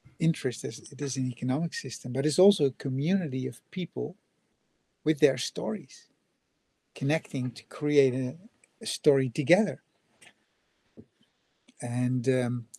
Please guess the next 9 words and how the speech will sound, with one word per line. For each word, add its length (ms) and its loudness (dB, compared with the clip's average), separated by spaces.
when 200 0
you 160 2
operate, 540 0
um, 320 -12
from 220 -6
that 180 -2
perspective, 720 -8
you, 240 0
you, 260 -4